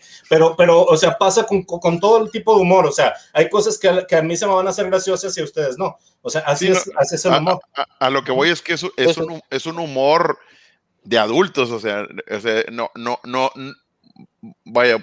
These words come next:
Speaker 2: no, no, no que no
Speaker 1: No
Speaker 2: me
Speaker 1: se me
Speaker 2: guste,
Speaker 1: hace
Speaker 2: no que no me
Speaker 1: tanto
Speaker 2: guste, no,
Speaker 1: adultos.
Speaker 2: no que no me guste el humor simplón, o sea, porque yo creo que a todo el mundo nos ha dado gracias
Speaker 1: No.
Speaker 2: también.
Speaker 3: De hecho, para mí es más humor simplón, déjame decirte.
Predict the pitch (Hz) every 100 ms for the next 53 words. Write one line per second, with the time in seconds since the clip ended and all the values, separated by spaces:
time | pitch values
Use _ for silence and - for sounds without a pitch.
0 | - 127 135 95 135 - 147 156 165 185
1 | 190 208 160 175 233 226 220 - - 226
2 | 226 226 226 170 220 214 226 220 202 139
3 | 156 - 123 110 202 180 180 185 202 208
4 | 208 196 190 214 202 170 165 - 170 151
5 | 120 104 90 - 113 107 - 110 107 110
6 | - 113 107 101 101 131 135 135 135 117
7 | 123 120 120 120 117 123 175 - 117 113
8 | - 123 123 214 - 165 139 151 - 156
9 | 156 - 151 143 147 139 117 101 110 131
10 | 127 107 - 107